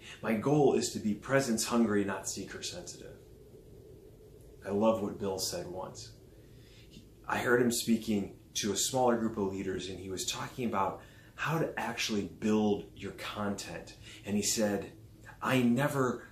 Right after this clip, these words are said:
learn something so that I can teach you. I only teach you what I have lived." That's the cry of my heart.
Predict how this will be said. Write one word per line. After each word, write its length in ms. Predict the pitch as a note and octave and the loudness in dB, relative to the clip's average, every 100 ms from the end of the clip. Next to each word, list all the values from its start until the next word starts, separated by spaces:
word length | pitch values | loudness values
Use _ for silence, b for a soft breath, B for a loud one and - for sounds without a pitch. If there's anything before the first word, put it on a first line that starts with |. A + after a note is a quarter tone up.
| - | -10
learn 520 | G2 F#2+ G#2+ A#2+ A2+ | -6 -2 2 4 4
something 560 | G#2+ G#2 F#2+ - F#2+ F2+ | 2 -2 -4 -6 -8 -4
so 200 | - F2+ | -4 -4
that 100 | F2 | -8
I 120 | E2+ - | -10 -12
can 220 | F#2 E2+ | -14 -10
teach 420 | - G2 F#2 - | -10 -10 -8 -8
you. 220 | F2+ F2 | -6 -8
I 160 | E2+ G2 - | -8 -8 -8
only 400 | A2 G#2+ F#2+ F2 | -4 -2 -4 -6
teach 380 | - A#2 A2 - | -8 -4 -2 -4
you 220 | F2+ E2+ B B | -4 -8 B B
what 140 | F2+ F2+ | -10 -10
I 100 | E2 | -8
have 240 | D#2+ D#2+ | -12 -12
lived." 380 | F#3 G2 - - - - - - - - - - - - - - - - - | -12 -10 -12 -16 -20 -20 -20 -20 -20 -20 -20 -20 -20 -20 -20 -20 -20 -20 -18
That's 220 | - - | -8 -8
the 100 | - | -6
cry 220 | - A2 | -4 -4
of 80 | G2 | -4
my 100 | E2 | -8
heart. 440 | D#2 F#2 F#2+ - | -10 -10 -10 -12